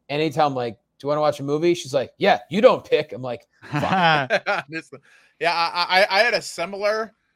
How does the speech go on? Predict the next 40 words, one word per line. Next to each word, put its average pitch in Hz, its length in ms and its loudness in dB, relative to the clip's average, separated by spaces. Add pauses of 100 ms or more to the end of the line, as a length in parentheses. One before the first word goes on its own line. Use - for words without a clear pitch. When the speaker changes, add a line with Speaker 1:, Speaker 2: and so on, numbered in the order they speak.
(220)
Speaker 3:
uh, 175 180 0
experience 208 800 -8
once, 220 500 -6
but 147 400 -2 (200)
the, 135 340 -8
uh, 120 300 -6
the 127 180 -10
other 180 460 -4
way 233 460 -2 (800)
with 226 240 0
that, 233 220 2
uh, 196 220 4
with 180 160 -10
the 170 80 -8
movie 185 300 -6
choice. 254 580 -8 (320)
So, 202 500 2
uh, 175 220 2
I 196 140 4
was 254 200 -2
not, 220 240 0
it 202 40 0
was 196 140 -4
not 254 120 -8
an 240 60 -14
official 202 340 -12 (160)
date. 143 480 -6 (320)
So, 151 440 0 (140)
Brent, 202 460 -4
uh, 180 40 -8
I 170 140 -2
don't 202 100 -4
know 185 60 -10
how 180 80 -4
familiar 151 340 -8
you 139 140 -8
are 131 120 0
with 127 120 -12
Terre 131 300 -4
Haute, 131 300 -6